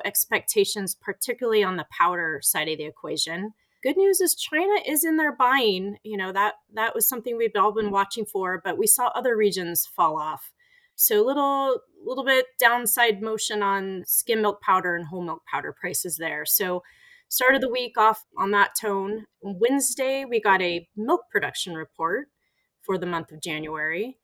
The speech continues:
It came in just slightly above expectations at plus one point three percent for the U S.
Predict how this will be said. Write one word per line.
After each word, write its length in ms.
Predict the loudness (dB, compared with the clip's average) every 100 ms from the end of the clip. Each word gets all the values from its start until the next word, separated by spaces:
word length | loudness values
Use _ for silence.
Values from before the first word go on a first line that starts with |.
| _
It 200 | -2 0
came 220 | -4 -2
in 200 | -2 -2
just 280 | -2 2 2
slightly 380 | 4 4 4 0
above 260 | 2 0
expectations 840 | 0 0 -2 -4 -4 -4 -2 -6 -4
at 240 | -4 -4
plus 300 | -6 -4 -4
one 160 | -4 -6
point 260 | -6 -10 -8
three 220 | -4 -4
percent 540 | -4 -4 -2 0 -4 -8 _ _
for 160 | -10 -6
the 120 | -4
U 160 | -4 -2
S. 400 | -2 0 -4